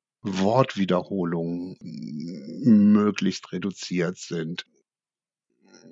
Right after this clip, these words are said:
Ich stell die Sätze um und so weiter und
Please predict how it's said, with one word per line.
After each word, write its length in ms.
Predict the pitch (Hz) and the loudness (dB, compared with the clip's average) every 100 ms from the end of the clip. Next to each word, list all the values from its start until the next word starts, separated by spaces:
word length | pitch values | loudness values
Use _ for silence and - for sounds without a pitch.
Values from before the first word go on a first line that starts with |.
| - 107 - 127 104 | -14 -14 -8 -8 -4
Ich 160 | - | 0
stell 300 | - - 139 | 2 8 8
die 120 | 139 131 | 10 8
Sätze 460 | 143 156 - 151 | 10 8 8 2
um 480 | 107 156 170 160 135 | 8 10 12 10 8
und 220 | 151 156 | 6 6
so 180 | 151 123 | 6 6
weiter 420 | 120 135 147 135 123 | 8 6 8 8 8
und 280 | 117 117 | 6 6